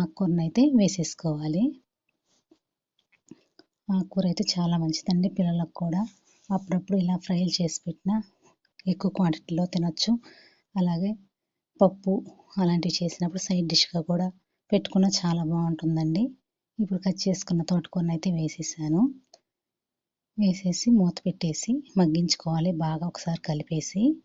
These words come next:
ఆ తోటకూరలో వచ్చే వాటర్తోనే నీట్గా మగ్గిపోతుందండి. వీటి కాళ్ళలో మెత్తగా సాఫ్ట్గా అయ్యే వరకు ఉడికించుకోవాలి. ఇప్పుడైతే మూత పెట్టేస్తున్నాను. మూత పెట్టేసి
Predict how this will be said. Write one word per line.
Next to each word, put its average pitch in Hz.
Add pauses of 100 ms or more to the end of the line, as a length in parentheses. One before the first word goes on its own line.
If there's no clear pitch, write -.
(960)
ఆ 190 (100)
తోటకూరలో 185
వచ్చే - (100)
వాటర్తోనే 170 (260)
నీట్గా 185
మగ్గిపోతుందండి. 165 (680)
వీటి -
కాళ్ళలో 196
మెత్తగా 185 (100)
సాఫ్ట్గా 180
అయ్యే 160
వరకు 208 (300)
ఉడికించుకోవాలి. 160 (1300)
ఇప్పుడైతే 196
మూత 185
పెట్టేస్తున్నాను. 170 (540)
మూత 190
పెట్టేసి 190